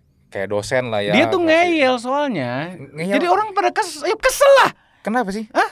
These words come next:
Speaker 2: Oh, nanti ngecas gimana? Kalau baterainya habis gimana? Nanti kalau baterainya, baterainya rusak gimana? Udah dijelasin berkali-kali, mobil listrik itu garansi baterainya delapan tahun. <laughs> Ini kalau rusak gimana baterainya? Ya udah, diklaim garansinya.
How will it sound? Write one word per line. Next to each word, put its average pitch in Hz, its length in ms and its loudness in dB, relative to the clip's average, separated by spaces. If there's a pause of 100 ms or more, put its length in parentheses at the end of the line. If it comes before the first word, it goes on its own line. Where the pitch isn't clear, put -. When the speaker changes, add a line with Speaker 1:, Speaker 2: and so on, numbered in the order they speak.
(220)
Speaker 2:
Oh, 180 180 -14
nanti 330 280 -4
ngecas 359 260 -10
gimana? 339 280 -2
Kalau 349 160 2
baterainya 277 420 0
habis 269 200 -2
gimana? 285 520 -2 (160)
Nanti 254 220 -2
kalau 277 180 0
baterainya, 240 560 0 (420)
baterainya 233 380 -2
rusak 269 300 -2
gimana? 285 500 0 (340)
Udah 131 200 -8
dijelasin 123 380 -8
berkali-kali, 123 440 -8
mobil 104 320 -10
listrik 110 460 -8
itu 143 320 -4 (120)
garansi 131 380 -4
baterainya 123 400 -4
delapan 214 300 0
tahun. 330 580 8
<laughs> 165 40 -12 (2250)
Ini 320 160 0
kalau 370 240 6
rusak 339 220 4
gimana 349 320 2
baterainya? 349 420 2
Ya 330 260 6
udah, 381 380 4
diklaim 370 420 2
garansinya. 370 1000 4